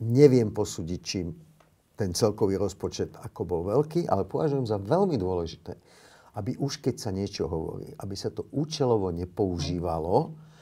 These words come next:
len aby sa poukázalo, že tuto sa robia také veci a preto ten fond teraz zrušíme, lebo to sa nesmie robiť. Ja som za to, nech zrušia fond, ak tam zistia nejaké krádeže, všetko, kľudne nech ho zrušia, kľudne nech všetkých vyhodia.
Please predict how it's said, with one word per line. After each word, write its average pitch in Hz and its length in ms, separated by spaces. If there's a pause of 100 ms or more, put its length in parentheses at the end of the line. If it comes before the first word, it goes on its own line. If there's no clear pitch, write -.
(180)
len 185 560
aby 135 240
sa 156 160
poukázalo, 107 880
že 85 160 (640)
tuto 147 240
sa 131 160
robia 107 240
také 131 320
veci 113 320
a - 80
preto 117 240
ten 98 240
fond 110 320
teraz 98 400
zrušíme, 110 400
lebo 87 320 (240)
to 147 80
sa 175 160
nesmie 208 320
robiť. - 480 (580)
Ja 160 160
som 147 160
za 117 160
to, 147 160
nech 104 160
zrušia 107 320
fond, 147 400
ak - 320
tam 90 160
zistia 110 480
nejaké 95 400
krádeže, 113 560
všetko, 120 320
kľudne 185 320
nech 135 160
ho 98 80
zrušia, 107 400
kľudne 123 320
nech 110 80
všetkých 113 320
vyhodia. 101 400